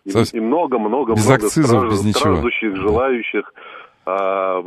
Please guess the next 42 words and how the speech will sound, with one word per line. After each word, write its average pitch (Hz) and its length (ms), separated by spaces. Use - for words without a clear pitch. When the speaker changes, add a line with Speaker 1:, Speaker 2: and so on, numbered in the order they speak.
Speaker 1:
приплясывали 107 920
на 101 100
декабрьском 101 560
морозе 101 460
в 90 80
ожидании 98 480
этого 92 240
автобуса. 92 440
Speaker 2:
Скажите, 131 520
скажите, 147 300
пожалуйста, 117 260
но 131 100
это 143 140
была, 139 400
э, 127 560
реализация 131 800
конфиската 147 640
или, 120 480
э, 110 520
как - 120
это 117 100
Speaker 1:
Нет, 185 220
Speaker 2:
было? - 80
Speaker 1:
это 226 100
дипвыписка. 220 720
Это 139 160
то, 151 140
Speaker 2:
Дипвыписка. 165 280
Speaker 1:
что 147 400
за, 113 80
буквально 151 460
там 139 260
за 131 100
считанные 139 540
там 117 340
копейки, 180 520
там, 98 340
за 107 120
пару-тройку 123 640
долларов, 127 460
там, 95 100
Speaker 2:
Да. 98 160